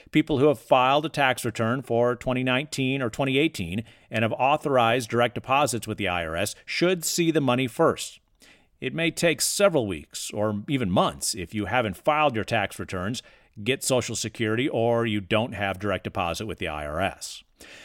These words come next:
These payments can be up to twelve hundred dollars for adults and five hundred dollars per child. Payments begin to go down for individuals making more than seventy-five thousand dollars a year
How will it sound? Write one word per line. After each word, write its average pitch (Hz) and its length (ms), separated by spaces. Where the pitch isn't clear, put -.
These 196 160
payments 143 360
can 143 140
be 139 140
up 143 100
to 127 80
twelve 165 460
hundred 156 160
dollars 131 600
for 147 140
adults 151 380
and 127 120
five 156 300
hundred 156 140
dollars 113 340
per 147 160
child. 165 540
Payments 113 520
begin 120 460
to 110 400
go 110 180
down 147 400
for 110 120
individuals 101 560
making 110 280
more 143 280
than 104 140
seventy-five 95 560
thousand 92 320
dollars 87 380
a 90 40
year 90 220